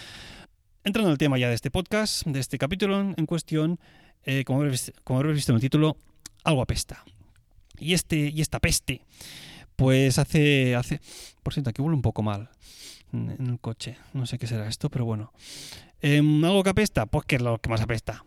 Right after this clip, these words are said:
Pues la basura, claro que sí. Vamos a hablar de, de cómo reciclamos, cómo se recicla aquí en Suiza, cómo, cómo funciona todo el tema de, de las basuras. Em, primero os explico lo que hacemos nosotros en casa. A ver, nosotros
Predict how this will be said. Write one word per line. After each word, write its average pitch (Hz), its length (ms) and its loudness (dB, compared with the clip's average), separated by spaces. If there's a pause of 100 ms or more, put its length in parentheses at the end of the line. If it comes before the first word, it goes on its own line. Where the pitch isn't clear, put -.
Pues 151 160 4
la 143 80 4
basura, 139 500 4
claro 165 180 4
que 135 120 0
sí. 127 300 -2
Vamos 165 220 4
a 156 40 4
hablar 151 260 4
de, 131 500 2
de 135 220 -4
cómo 180 220 2
reciclamos, 127 480 2
cómo 151 180 4
se 147 100 4
recicla 147 340 2
aquí 143 140 -2
en 135 80 2
Suiza, 113 300 -6
cómo, 123 400 2
cómo 139 200 0
funciona 143 360 2
todo 143 160 2
el 135 80 0
tema 139 300 2
de, 120 280 2
de 117 120 0
las 107 180 0
basuras. - 540 -6 (960)
Em, 180 300 4
primero 214 240 4
os 214 80 2
explico 202 540 0 (220)
lo 165 160 -2
que 160 60 2
hacemos 151 220 2
nosotros 120 300 -2
en 110 100 -4
casa. - 360 -10 (100)
A - 60 -2
ver, 156 220 -2 (800)
nosotros 202 560 0